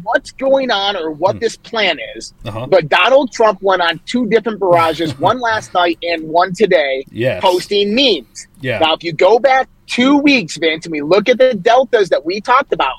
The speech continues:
Speaker 2: Okay,
Speaker 1: remember
Speaker 2: right.
Speaker 1: the Keck? He posted
Speaker 2: Yeah.
Speaker 1: the Keck. And the delta that he reposted it at was, "Get your memes ready."
Speaker 2: Right.
Speaker 1: Fight,
Speaker 2: Yeah.
Speaker 1: fight, fight, right? "Get your memes ready.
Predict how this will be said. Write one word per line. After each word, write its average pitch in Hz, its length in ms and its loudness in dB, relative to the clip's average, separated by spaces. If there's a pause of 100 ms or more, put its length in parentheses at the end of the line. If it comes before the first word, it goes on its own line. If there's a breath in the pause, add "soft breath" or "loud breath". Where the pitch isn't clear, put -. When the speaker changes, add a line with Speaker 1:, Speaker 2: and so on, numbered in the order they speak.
(140)
Speaker 2:
Okay, 117 240 -4
Speaker 1:
remember 196 260 2
Speaker 2:
right. 214 60 2
Speaker 1:
the 220 100 2
Keck? - 340 0 (600)
He 196 160 0
posted 202 360 0
Speaker 2:
Yeah. 220 60 2
Speaker 1:
the 202 40 -4
Keck. - 420 -2 (420)
And 190 280 0
the 185 100 -2
delta 214 460 0
that 214 180 2
he 214 160 -6
reposted 254 600 0
it 202 120 2
at 160 280 0 (280)
was, 175 280 2
"Get 240 240 -2
your 262 160 0
memes 226 360 -2
ready." 202 380 2 (1200)
Speaker 2:
Right. 120 400 0 (400)
Speaker 1:
Fight, 208 200 0
Speaker 2:
Yeah. - 60 -14 (100)
Speaker 1:
fight, 214 220 2 (100)
fight, 202 240 2 (320)
right? 170 300 0 (120)
"Get 202 180 -2
your 226 120 -2
memes 226 300 -2
ready. 208 280 2